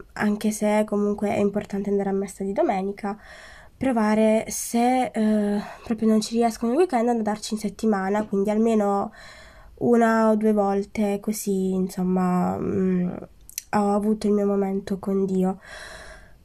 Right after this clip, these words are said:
Perché, eh, mi viene difficile nel weekend? Perché il sabato sera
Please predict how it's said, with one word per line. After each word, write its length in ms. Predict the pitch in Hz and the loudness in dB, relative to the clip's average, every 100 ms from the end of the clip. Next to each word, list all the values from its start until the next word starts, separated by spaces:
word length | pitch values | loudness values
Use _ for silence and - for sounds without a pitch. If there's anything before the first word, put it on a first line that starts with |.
| _ _ | _ _
Perché, 680 | - 277 - 240 202 190 190 | -4 -4 -4 0 2 2 0
eh, 440 | - 202 196 196 196 185 | 0 2 2 2 0 2
mi 100 | 220 | 4
viene 180 | 208 208 | 6 4
difficile 520 | 208 214 208 - 208 202 | 4 0 -4 0 2 2
nel 80 | |
weekend? 480 | 208 262 214 202 208 | 2 0 0 2 0
Perché 300 | 214 254 - | -2 -6 -4
il 100 | 208 | -4
sabato 420 | 196 262 254 254 262 | -4 -6 -6 -8 -8
sera 580 | - - 214 214 269 | -6 -2 -2 0 -2